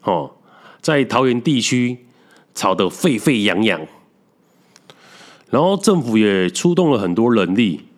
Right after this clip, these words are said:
哦，上百名的人力，经过了两三个礼拜还是没有抓到。而且考虑到这只狒狒，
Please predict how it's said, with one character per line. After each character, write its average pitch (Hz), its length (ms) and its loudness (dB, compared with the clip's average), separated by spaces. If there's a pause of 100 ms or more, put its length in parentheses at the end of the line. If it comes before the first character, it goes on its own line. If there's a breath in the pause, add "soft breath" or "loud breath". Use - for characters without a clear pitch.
(100)
哦， 87 180 -6
上 127 260 -2
百 87 200 -2
名 80 160 -4
的 80 80 -2
人 78 180 -4
力， 82 240 -6 (160)
经 135 180 -4
过 135 280 2
了 110 200 0
两 90 320 0
三 131 160 -2
个 139 80 0
礼 90 140 0
拜 110 180 0
还 87 220 -2
是 90 180 -2
没 87 120 0
有 73 120 -2
抓 76 200 -4
到。 71 240 -8 (1160 soft breath)
而 175 120 2
且 120 400 2
考 104 160 0
虑 143 120 2
到 151 200 2
这 139 100 0
只 139 380 2 (440)
狒 127 280 0
狒， 85 480 -2